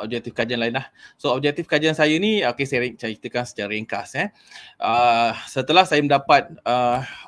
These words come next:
konstruk-konstruk, ah, tersebut, okey, ah, saya akan menjalankan, ah, proses yang biasa seperti, eh, um,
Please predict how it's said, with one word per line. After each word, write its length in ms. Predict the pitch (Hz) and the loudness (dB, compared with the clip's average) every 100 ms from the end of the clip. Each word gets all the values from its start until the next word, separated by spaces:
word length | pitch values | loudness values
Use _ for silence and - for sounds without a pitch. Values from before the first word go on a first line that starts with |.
| _ - | _ -6
konstruk-konstruk, 720 | 147 143 - 143 139 127 - _ _ - _ | -4 -2 -2 -2 -2 -4 -4 _ _ -20 _
ah, 240 | - 117 113 | -4 -4 -4
tersebut, 560 | 127 131 151 214 - | -8 -2 0 0 -4
okey, 560 | 117 135 147 160 160 117 104 | -8 -2 0 0 0 -4 -4
ah, 160 | 113 113 | -6 -4
saya 240 | 135 120 | -2 -2
akan 240 | - 120 120 | -2 -4 -2
menjalankan, 560 | 127 127 127 143 135 123 - - - _ - | -2 -2 0 0 0 -4 -14 -20 -20 _ -4
ah, 560 | 123 120 117 120 117 117 | -2 0 -2 -2 -4 -6
proses 360 | - 127 139 - | -6 -4 -4 -4
yang 120 | 123 | -4
biasa 560 | 120 123 - 165 208 233 | -2 -4 -2 0 0 -2
seperti, 880 | 160 - 120 - 135 135 135 139 123 _ _ _ - - | -6 -6 -6 -2 -2 0 -2 -4 -8 _ _ _ -18 -10
eh, 280 | 135 156 170 - _ - - | -2 -2 -2 -8 _ -20 -16
um, 520 | - 110 110 110 110 | -10 -6 -6 -6 -8